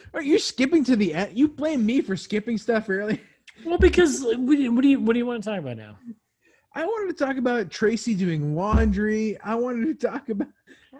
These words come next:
Speaker 2: right, let's do it. We can talk about that.
Speaker 1: I wanted to
Speaker 2: Okay.
Speaker 1: talk about My First Mother Was a Good Woman.
Speaker 2: All right, go ahead and talk about all this.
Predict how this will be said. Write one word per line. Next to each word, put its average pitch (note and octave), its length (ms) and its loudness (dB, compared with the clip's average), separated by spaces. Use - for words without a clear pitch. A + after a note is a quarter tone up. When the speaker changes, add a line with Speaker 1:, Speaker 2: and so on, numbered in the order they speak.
Speaker 2:
right, D4 160 -8
let's D#3+ 220 -16
do D4+ 240 -10
it. - 60 -4
We C3+ 100 -8
can B3+ 180 -10
talk A#2 220 -10
about G2+ 240 -16
that. A2+ 320 -12
Speaker 1:
I F#3+ 80 -4
wanted C#4+ 220 -2
to A3+ 60 2
Speaker 2:
Okay. - 60 -10
Speaker 1:
talk A3 220 0
about G#3 400 -4
My D#3+ 180 -2
First G3+ 380 -2
Mother F#3+ 240 2
Was D#3+ 220 0
a D3 40 -4
Good D3 340 0
Woman. E3 540 -2
Speaker 2:
All A3 80 -8
right, A2 240 -8
go A#3+ 120 -6
ahead A#2 320 -4
and B2+ 120 -10
talk G3+ 260 -6
about C#3 180 -6
all G#2 160 -12
this. G2+ 260 -16